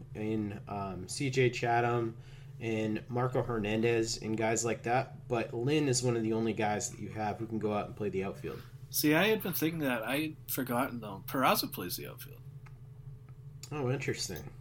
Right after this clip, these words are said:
Speaker 2: I had forgotten that until he got a start in center field, and I was like, "Oh, yeah, he was an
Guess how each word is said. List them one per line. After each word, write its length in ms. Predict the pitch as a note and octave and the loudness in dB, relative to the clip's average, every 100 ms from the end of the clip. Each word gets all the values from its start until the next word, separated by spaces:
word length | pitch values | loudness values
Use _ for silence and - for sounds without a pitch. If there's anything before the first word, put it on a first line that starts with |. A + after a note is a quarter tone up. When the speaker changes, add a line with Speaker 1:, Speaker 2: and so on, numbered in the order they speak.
| - - - - - | -16 -14 -14 -12 2
Speaker 2:
I 80 | D3 | 4
had 100 | E3+ | 4
forgotten 340 | F3 D#3+ E3 | 6 6 6
that 100 | C#3+ | 4
until 200 | A#2+ C3 | 2 2
he 100 | B2+ B2 | 4 4
got 100 | A2 | 2
a 40 | |
start 320 | - A2+ A#2 | 0 0 -2
in 100 | - | -2
center 240 | - G#2 G2+ | -6 -6 -8
field, 300 | A2+ A2 F#2+ | -6 -4 -6
and 100 | - | -8
I 20 | |
was 100 | F#2+ | -8
like, 100 | G#2+ | -6
"Oh, 80 | A#2+ | -6
yeah, 180 | A2+ F#2 | -6 -8
he 180 | G#2+ A2+ - - - | -10 -12 -14 -14 -10
was 160 | B2+ | -6
an 120 | B2 | -6